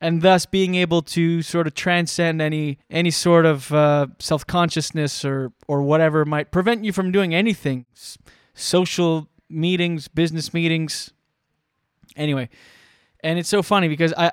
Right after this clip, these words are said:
I actually, yesterday in the class, and it's, s-, again, stupid reasons to feel insecure. The instructor's talking, and he's giving,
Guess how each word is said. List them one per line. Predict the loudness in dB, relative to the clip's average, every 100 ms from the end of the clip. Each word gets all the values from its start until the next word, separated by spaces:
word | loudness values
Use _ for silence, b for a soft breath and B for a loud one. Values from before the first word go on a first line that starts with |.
| 0
I | 2
actually, | 4 4 2 -2 -6 -8 _ _ _
yesterday | 2 2 2 0 0
in | 0
the | -4
class, | -2 4 4 4 -2 -10 -14 _
and | -4 -4
it's, | -6 -12 -14 -16
s-, | -12 -10 -6
again, | -2 -2 -2
stupid | -6 -6 -4
reasons | -4 -4 -8
to | -8
feel | -6 -4
insecure. | -4 -8 -4 -2 -2 B B B B B -2
The | -2
instructor's | 0 0 0 2 -2
talking, | 2 4 4 2 -6
and | -4
he's | -6
giving, | -4 -4 -2 -6